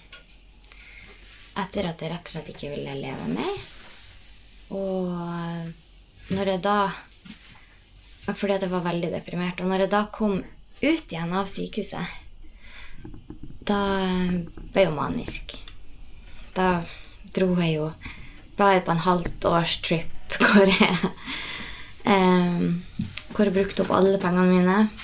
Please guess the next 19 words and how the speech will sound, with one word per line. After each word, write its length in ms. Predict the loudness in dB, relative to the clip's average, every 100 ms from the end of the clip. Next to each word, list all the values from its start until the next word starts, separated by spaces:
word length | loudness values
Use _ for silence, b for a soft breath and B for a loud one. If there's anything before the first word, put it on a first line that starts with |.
| -8
som 180 | -2
jeg 60 | 2
hadde 180 | 2 2
tjent 320 | 2 2 0
de 80 | -2
siste 320 | -4 -2 -2
årene, 460 | 0 2 2 2 -2 -14 -18 -16 -12
og 640 | -2 2 2 4 2 2 0 -4 B B B B B B B -14 -10
hvor 180 | 2 4
jeg, 380 | 4 4 2 2
ehm, 880 | 2 0 0 0 -2 -2 -2 -2 -2 -2 2
gjorde 320 | 6 6 6 0 0
så 360 | 2 4 4 4
mye 300 | 4 4 4
som 220 | 2 0 -2
jeg 80 | 2
aldri 440 | 2 4 2 0 -2 -6
ville 260 | -4 -2 -2
gjort 320 | -4 -6 -8